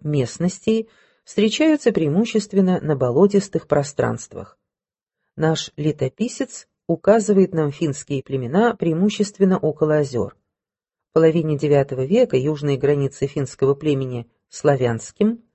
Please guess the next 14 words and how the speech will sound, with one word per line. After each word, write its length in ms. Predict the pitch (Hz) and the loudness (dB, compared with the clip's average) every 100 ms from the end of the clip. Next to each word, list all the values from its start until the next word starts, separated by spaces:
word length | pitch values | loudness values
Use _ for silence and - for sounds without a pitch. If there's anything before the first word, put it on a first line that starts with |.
| _ _ _ - | _ _ _ 2
можно 320 | 226 320 302 | 4 4 2
положить 540 | - 175 180 240 - - | 4 6 6 4 -4 -4
в 140 | 160 | 0
области 500 | 220 208 202 - 208 - | 2 4 2 4 2 4
Москвы-реки, 880 | 151 - - 160 147 143 127 120 - _ _ - | 0 -2 -2 0 0 -6 -6 -6 -6 _ _ -6
где 180 | 147 | -2
финны 340 | 139 - 247 247 | -2 0 -2 2
должны 400 | 151 139 185 175 | 2 2 2 2
были 220 | 147 139 | 4 2
сталкиваться 920 | - - 175 175 165 165 - 156 151 - | 0 0 0 2 2 2 2 2 2 -2
с 80 | - | -2
славянским 640 | 160 156 147 135 - 135 | 2 4 2 0 -2 -4
племенем 560 | - 170 165 156 151 - - | -2 -2 0 -2 -4 -6 -6
Вятичей. 720 | 165 190 139 113 - 107 - | 4 4 4 -2 -8 -10 -12